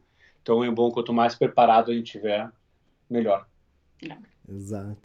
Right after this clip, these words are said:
Speaker 3: E curso de, de autorresgate, vocês fizeram vários aí também, né?
Speaker 1: Já.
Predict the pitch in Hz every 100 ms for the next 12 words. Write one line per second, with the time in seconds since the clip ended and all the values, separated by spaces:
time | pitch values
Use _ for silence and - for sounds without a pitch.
0 | _ _ - 156 143 - 208 226 151 147
1 | 127 127 117 113 120 131 135 113 104 117
2 | - 185 190 190 262 120 120 110 95 -
3 | - 117 117 127 143 _ _ _ _ _
4 | _ _ _ - 104 95 90 87